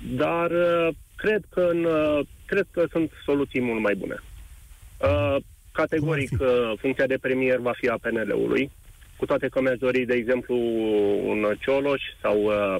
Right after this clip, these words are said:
Speaker 1: altcineva să fie. Uh, dar sigur va fi a, uh, a P N L-ului și consider chiar și din P N L că ar fi, uh, uh, alte persoane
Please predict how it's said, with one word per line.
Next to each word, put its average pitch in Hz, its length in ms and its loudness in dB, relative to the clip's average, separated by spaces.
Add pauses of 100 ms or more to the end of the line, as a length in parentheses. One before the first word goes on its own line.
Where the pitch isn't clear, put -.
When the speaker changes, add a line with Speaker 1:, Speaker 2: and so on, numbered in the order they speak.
(100)
Speaker 1:
altcineva 143 600 0
să 160 80 -2
fie. 170 400 0 (1160)
Uh, 139 500 2 (220)
dar 143 380 -2
sigur 143 240 0
va 127 160 0
fi 139 180 -2
a, 123 240 0 (360)
uh, 117 400 0
a 120 200 0
P - 60 -4
N 123 100 0 (120)
L-ului 175 480 2 (140)
și 214 180 -2 (100)
consider 214 480 0 (100)
chiar 214 200 0
și - 180 -4
din 165 320 2
P 143 80 -4
N 151 120 2
L 151 260 2
că - 80 -4
ar 147 220 2
fi, 139 320 2
uh, 113 280 0 (160)
uh, 113 380 0
alte 120 220 -2
persoane 120 600 0